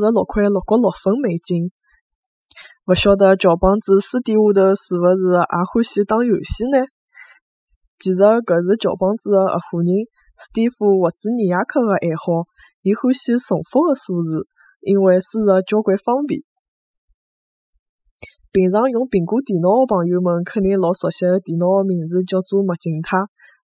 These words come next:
Macintosh。伊其实是一种苹果的种类，外加是发明搿台电脑的人杰夫·拉金斯，Jeff Raskin，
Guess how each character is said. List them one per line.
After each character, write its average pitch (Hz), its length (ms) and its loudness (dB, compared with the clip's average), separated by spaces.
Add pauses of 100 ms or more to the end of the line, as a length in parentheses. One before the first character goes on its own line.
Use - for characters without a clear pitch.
Macintosh。 190 800 -4 (920)
伊 214 200 2
其 - 180 -2
实 185 80 0 (200)
是 208 120 0
一 220 120 4
种 233 200 -2
苹 180 200 -2
果 233 200 2
的 247 60 4
种 220 260 0
类， 233 160 2 (400)
外 190 140 4
加 190 180 4
是 196 160 2
发 220 160 -2
明 247 160 0
搿 208 160 2
台 180 160 2
电 175 200 -4
脑 196 280 2
的 208 40 0
人 175 280 -2 (920)
杰 185 120 0
夫· 190 300 -6
拉 269 180 4
金 208 240 -2
斯， - 240 -8 (460)
Jeff 202 180 4
Raskin， 185 800 -2